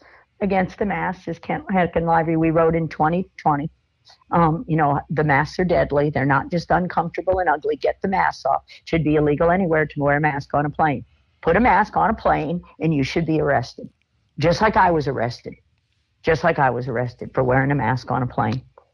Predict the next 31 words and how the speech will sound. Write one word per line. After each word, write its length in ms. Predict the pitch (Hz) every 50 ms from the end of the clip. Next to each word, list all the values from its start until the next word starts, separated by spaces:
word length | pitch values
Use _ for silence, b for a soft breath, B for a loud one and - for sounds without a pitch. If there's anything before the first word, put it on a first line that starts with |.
| _ -
That's 260 | 127 147 175 175 -
what 100 | - 139
has 240 | 139 147 120 120 -
to 80 | - 104
happen, 360 | 113 139 113 - - 113 107
'cause 140 | - 113 117
that's 260 | 135 139 131 - -
dangerous. 520 | - 123 127 123 127 - - - - - B B B B B B -
We 80 | 127
can't 260 | 120 - - 135 127 -
communicate. 640 | 147 143 143 147 180 196 202 - - 226 226 -
We 100 | - 147
can't 320 | - 170 165 143 - 101 113
breathe. 280 | 135 143 156 160 160
We 140 | 165 151 143
will 160 | 127 131 139
drop 300 | 143 147 139 143 156 -
dead. 220 | - 151 135 92 -
It's 200 | 95 - - -
not 320 | 139 131 113 123 - -
good. 240 | - 147 120 - - -
It 120 | - 104 120
has 240 | 113 107 139 -
to 80 | - -
end. 380 | - 120 143 123 - - - _ _ _ _ _ _
Has 280 | - 123 123 143 - -
to 100 | - -
end. 320 | 160 135 - - - - - _ _ _ _ _ _ _ -
All 220 | 151 151 160 170
of 80 | 135 113
it. 180 | 117 - -